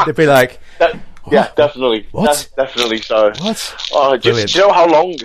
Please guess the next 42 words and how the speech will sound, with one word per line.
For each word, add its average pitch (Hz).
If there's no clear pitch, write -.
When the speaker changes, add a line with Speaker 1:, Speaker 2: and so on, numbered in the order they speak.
Speaker 2:
That, 165
that, -
that 180
was 185
probably 156
one 113
of 107
the 104
hardest 117
things 101
that 82
I 95
had 87
to, 87
I 101
had 110
to 104
learn 98
to 85
do, 110
was 92
to 95
sort 107
of 101
tone 113
my 95
accent 120
down. 131
Speaker 1:
Mm. 110
Speaker 2:
'Cause 110
I -
found 143
when 131
I, 127
when 120
I 131
was 120
first 113
going 107
to 101
London 104
and, 90